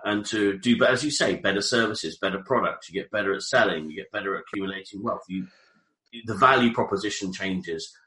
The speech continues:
I have conversations with my clients about charging for consultations. I believe they should because it's value. Um, so as their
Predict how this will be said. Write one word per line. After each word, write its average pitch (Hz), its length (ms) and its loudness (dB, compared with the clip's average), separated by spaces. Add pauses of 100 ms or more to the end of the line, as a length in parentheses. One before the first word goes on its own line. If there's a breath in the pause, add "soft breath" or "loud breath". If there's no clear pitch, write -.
I 104 80 4
have - 120 2
conversations 107 640 0
with 104 100 -6
my 104 120 2
clients 104 340 0
about 104 160 2
charging 104 420 2
for 101 100 -14
consultations. 98 880 -4
I 95 100 -2
believe 101 280 0
they 95 100 -4
should - 460 0
because 98 280 -8
it's - 160 -18
value. 107 380 2 (600)
Um, 104 520 6 (260 soft breath)
so 120 440 8 (180)
as 113 220 0
their 120 400 4